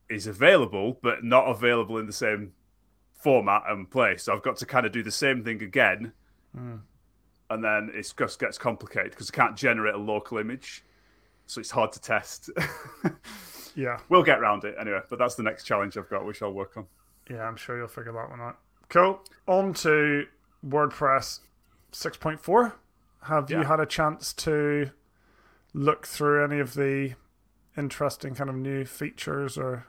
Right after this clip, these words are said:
Speaker 2: additions or?
Speaker 1: Yeah, there's, there's some. Uh, I think one of the ones that I looked at,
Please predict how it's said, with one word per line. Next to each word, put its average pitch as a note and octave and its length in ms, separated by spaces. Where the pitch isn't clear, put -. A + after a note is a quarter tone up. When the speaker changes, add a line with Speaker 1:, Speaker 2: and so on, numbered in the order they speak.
Speaker 2:
additions C#3 640
or? B2 240
Speaker 1:
Yeah, D#4 220
there's, A#2 340
there's D#3 160
some. C3+ 440
Uh, B2+ 340
I - 40
think F#3 260
one F#3+ 160
of F#3 100
the F3+ 80
ones D#3 340
that C3+ 180
I D3 200
looked - 360
at, B2 180